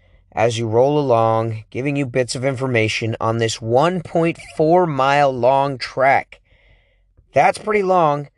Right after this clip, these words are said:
for a coaster. I mean, you think most roller coasters, they're probably at most an eighth to a quarter of a mile, and this one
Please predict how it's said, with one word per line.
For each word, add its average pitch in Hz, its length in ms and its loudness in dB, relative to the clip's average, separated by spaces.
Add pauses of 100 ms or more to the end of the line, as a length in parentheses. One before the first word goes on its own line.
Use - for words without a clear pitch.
(280)
for 165 260 0
a 160 40 0
coaster. - 540 -2 (840)
I 131 60 -4
mean, 151 200 0
you 156 40 2
think 165 240 0
most 156 300 0
roller 160 200 6
coasters, 165 540 -2
they're 131 140 -6
probably 123 760 -2 (500)
at 123 280 2
most 135 960 -2 (720)
an 123 260 -2
eighth 156 500 -2 (200)
to 139 180 -2
a 113 60 -2
quarter 143 340 2
of 120 80 2
a 113 80 -2
mile, 110 480 0 (560)
and 117 180 -2
this 143 220 -4
one 117 380 -2